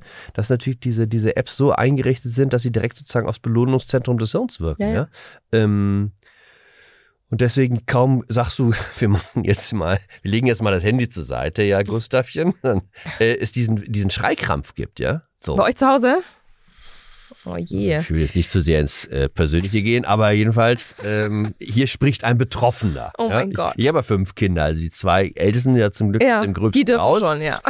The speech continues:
Speaker 1: Ja, nun gut, aber es ist ganz vieles zum Beispiel von dem, die sind ja schon, ähm, jetzt achtundzwanzig und dreißig, ganz vieles wiederum von dem, was,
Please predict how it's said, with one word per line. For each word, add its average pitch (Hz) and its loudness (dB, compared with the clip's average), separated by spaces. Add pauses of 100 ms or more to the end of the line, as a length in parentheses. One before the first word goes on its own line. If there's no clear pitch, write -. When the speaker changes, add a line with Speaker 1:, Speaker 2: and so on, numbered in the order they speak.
Speaker 1:
Ja, 139 2
nun 156 2
gut, 190 2
aber 123 2
es 120 0
ist - -8
ganz 135 -2
vieles 147 -2
zum 131 0
Beispiel 127 0
von 113 0
dem, 120 2
die 98 0
sind 80 2
ja 73 2
schon, 67 -2
ähm, 65 -6
jetzt - -8
achtundzwanzig - -8
und 57 -8
dreißig, - -2 (240)
ganz 95 0
vieles 104 2
wiederum 92 2
von 85 0
dem, 92 2
was, 85 -2